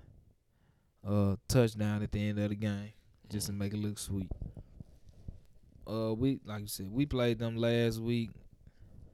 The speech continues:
Speaker 1: I don't even wanna get into it, but, um, it, it, their,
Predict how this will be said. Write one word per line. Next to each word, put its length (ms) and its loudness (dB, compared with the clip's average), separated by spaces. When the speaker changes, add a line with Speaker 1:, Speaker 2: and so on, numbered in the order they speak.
Speaker 1:
I 80 -8
don't 180 0
even 140 -6
wanna 200 -4
get 220 -2
into 420 -4
it, 100 -8
but, 220 -6
um, 380 -4
it, 300 2
it, 160 -6
their, 220 10